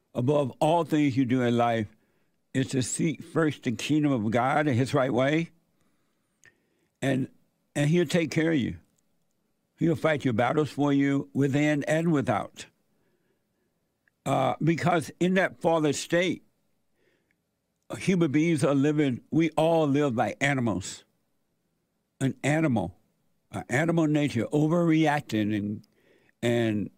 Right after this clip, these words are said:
acting out and into all kind of mess, right? Like animals. Because we're in a fallen state, meaning that we have been caused to fall away from the Father.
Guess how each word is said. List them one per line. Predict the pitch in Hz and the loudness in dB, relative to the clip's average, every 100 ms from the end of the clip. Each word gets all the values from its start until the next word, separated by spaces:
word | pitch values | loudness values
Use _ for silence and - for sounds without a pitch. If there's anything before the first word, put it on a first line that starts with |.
| _ _ - | _ _ -4
acting | 160 - 165 156 | -4 -2 -2 0
out | 165 151 120 | 2 0 -2
and | 98 98 127 _ _ _ _ _ _ | -4 -6 -8 _ _ _ _ _ _
into | 147 156 151 | -4 0 0
all | 131 185 | 2 0
kind | 120 160 208 | 0 0 0
of | 113 | 0
mess, | 135 220 202 120 | 2 2 2 0
right? | 127 147 180 - _ _ - | 0 0 -2 -6 _ _ -4
Like | 151 147 - | -2 -2 -2
animals. | 131 175 185 107 104 - _ _ _ _ _ _ _ _ _ _ _ _ - | -2 0 0 -2 -6 -16 _ _ _ _ _ _ _ _ _ _ _ _ -4
Because | 143 143 151 | -2 0 0
we're | 147 151 | 2 0
in | - 165 | 0 0
a | 160 135 | 0 -2
fallen | - 151 151 143 | 0 0 2 0
state, | 117 - 165 151 - | -4 -2 0 0 -2
meaning | 139 156 165 151 | 0 2 2 2
that | 135 120 | 0 0
we | 139 139 | 2 2
have | 131 | 0
been | 127 127 123 120 _ _ _ _ _ _ _ _ _ - | -2 -2 -4 -8 _ _ _ _ _ _ _ _ _ -16
caused | - 151 165 170 143 127 - - - | -4 0 2 2 2 -2 -8 -16 -6
to | 139 | -4
fall | 117 - 147 143 | -2 0 0 2
away | 131 120 123 156 165 135 120 113 - _ _ _ - | 0 0 2 2 2 0 -2 -4 -12 _ _ _ -8
from | - 160 131 | -2 0 2
the | 120 | 0
Father. | - 147 127 107 92 87 | 0 0 2 0 -4 -10